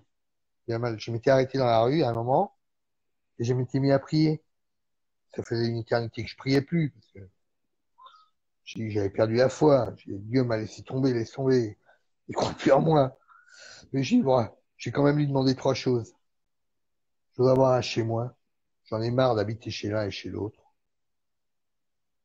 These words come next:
Je voudrais remonter sur scène. Comme quand j'étais artiste, le pied. Je voudrais rencontrer un ange. Mon ange.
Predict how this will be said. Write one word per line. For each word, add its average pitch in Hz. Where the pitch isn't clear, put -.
Je -
voudrais 120
remonter 135
sur -
scène. 139
Comme 110
quand 123
j'étais 113
artiste, -
le 185
pied. 120
Je -
voudrais 117
rencontrer 120
un 123
ange. 135
Mon 147
ange. 151